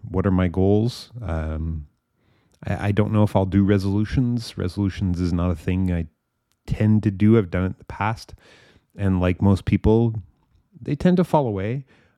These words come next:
Um, but I found that saying, "I'm gonna progress towards a certain goal,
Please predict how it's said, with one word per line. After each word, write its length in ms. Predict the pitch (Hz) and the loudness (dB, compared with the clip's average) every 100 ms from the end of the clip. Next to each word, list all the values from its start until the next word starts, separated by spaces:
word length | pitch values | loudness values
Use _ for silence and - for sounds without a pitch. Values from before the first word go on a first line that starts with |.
| - | -8
Um, 680 | 92 92 90 90 85 95 95 - | -4 -2 -2 -4 -4 -8 -12 -6
but 120 | 104 | -2
I 60 | 101 | 0
found 400 | - 110 113 101 | 0 2 2 0
that 200 | 92 - | -2 -4
saying, 680 | 107 101 101 98 95 92 - _ _ | -2 2 2 2 2 0 -4 _ _
"I'm 160 | 107 147 | 2 4
gonna 160 | 143 | 2
progress 580 | 120 95 92 95 - - | 0 -2 -2 -6 -8 -16
towards 380 | - 87 90 82 | -10 -4 -4 -4
a 40 | |
certain 320 | 82 104 117 | -6 -2 0
goal, 520 | 101 95 92 87 87 | 4 4 4 0 -4